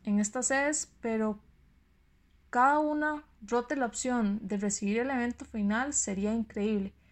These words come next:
para que también se logre visualizar los aportes, los proyectos, investigaciones y talento con el que cuenta cada una de las sedes. Y es, y, o sea, y estoy de acuerdo en que lo que estoy mencionando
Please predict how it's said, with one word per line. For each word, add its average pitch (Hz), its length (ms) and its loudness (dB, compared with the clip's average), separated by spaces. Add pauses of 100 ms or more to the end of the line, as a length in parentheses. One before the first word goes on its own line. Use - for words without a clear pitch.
(400)
para 247 160 2
que 247 100 -2
también 226 320 2
se 277 120 0
logre 311 280 2
visualizar 214 680 2
los 277 180 -2
aportes, 262 880 -2
los 202 180 -2
proyectos, 214 800 -2
investigaciones 214 1120 -2 (340)
y 233 120 -2
talento 233 800 0
con 220 160 -2
el 196 100 -2
que 202 140 -6
cuenta 226 400 -4
cada 220 240 2
una 226 400 0
de 202 80 0
las 190 140 -4
sedes. 190 360 -2 (680)
Y 226 140 2
es, - 480 0
y, 240 280 -2
o 233 120 -4
sea, 254 200 6
y 214 120 2
estoy 240 260 -2
de 302 80 0
acuerdo 302 760 0 (280)
en 220 200 2
que 214 140 -2
lo 214 220 0
que 196 560 -2
estoy 220 240 0
mencionando 269 880 0